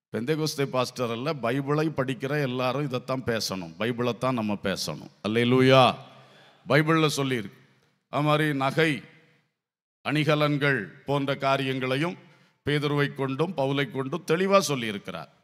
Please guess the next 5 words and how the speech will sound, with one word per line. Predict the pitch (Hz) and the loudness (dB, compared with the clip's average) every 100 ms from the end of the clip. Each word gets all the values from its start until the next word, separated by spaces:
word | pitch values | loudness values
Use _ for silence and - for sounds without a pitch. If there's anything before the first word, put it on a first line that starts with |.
| - | -10
"நீங்கள் | 113 123 143 | -6 -4 -2
பொன்னாபரணங்களை | 143 147 147 143 139 135 135 131 127 143 202 - - _ _ _ _ _ _ - | -2 0 2 4 4 2 0 0 0 0 -2 -10 -20 _ _ _ _ _ _ -2
அணியாமல் | 147 160 156 147 139 | 2 4 2 2 0
இருங்கள்." | 117 104 120 139 95 76 - _ _ _ _ _ - | -2 -2 0 2 0 -8 -20 _ _ _ _ _ -12
உங்கள், | 123 135 127 117 104 92 | -6 -2 -2 -2 -6 -8